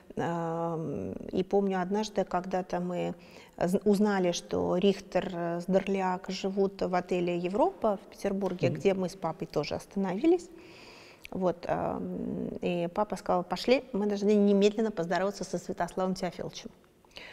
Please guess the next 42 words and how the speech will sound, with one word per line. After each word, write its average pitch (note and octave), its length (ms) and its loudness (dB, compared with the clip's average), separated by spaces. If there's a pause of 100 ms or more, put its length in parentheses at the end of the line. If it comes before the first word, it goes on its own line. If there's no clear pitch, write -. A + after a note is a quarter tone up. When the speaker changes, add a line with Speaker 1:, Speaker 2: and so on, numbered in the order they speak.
(220)
Speaker 1:
Ну, C4+ 180 4
у C4+ 40 8
него A3 220 8
приходили F3+ 480 2
такие - 360 -4
идеи. A#3 240 4
Иногда F#3 320 0
он D#3+ 120 0
говорил: E3+ 240 0
«Мы E3 100 -4
должны E3+ 220 -2
немедленно E3+ 440 -2
пойти D#3+ 260 -4
с D#3 120 -8
Ефремовым B3 500 2
поздороваться». G3 640 2
И E3+ 80 0
в, - 320 -12
в G#3 40 2
два F3+ 180 2
часа - 220 -2
ночи F3 240 -2
вламывались, E3+ 680 2
э, E3+ 140 2
в, F3 880 -4
значит, D#3+ 300 -2
в - 40 -16
квартиру E3 400 0
Ефремова A3+ 480 -2
на G3 140 0
Тверской. F#3+ 440 -2
Speaker 2:
Мгм. - 600 -8
Speaker 1:
Ну G#3 60 2
вот A#3 160 2
я C4 80 2
помню, D4 260 2
что - 140 -2
мы A#3+ 160 6
стали A3 280 -2
стучать G3+ 580 -4
в - 80 -6
номер D4 380 0